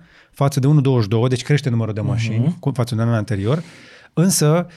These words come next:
Speaker 1: mașinile electrice au fost paisprezece virgulă două la sută în creștere față de doisprezece la sută anul precedent.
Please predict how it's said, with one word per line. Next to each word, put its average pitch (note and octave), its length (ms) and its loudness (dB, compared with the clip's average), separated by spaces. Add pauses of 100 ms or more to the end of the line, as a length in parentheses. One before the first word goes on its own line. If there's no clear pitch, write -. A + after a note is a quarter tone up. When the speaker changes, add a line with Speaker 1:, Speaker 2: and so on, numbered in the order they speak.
Speaker 1:
mașinile F#3 360 2
electrice E3+ 340 0
au D3+ 80 4
fost D#3+ 280 -2
paisprezece F3 540 0
virgulă C#3 280 2
două C3 320 2
la G#2 140 2
sută B2+ 640 -2 (160)
în C#3+ 160 2
creștere E3+ 420 0
față D#3+ 240 0
de C#3+ 100 2
doisprezece D3+ 380 2
la C3 80 2
sută C#3+ 420 0
anul C3+ 220 2
precedent. A#2 680 -2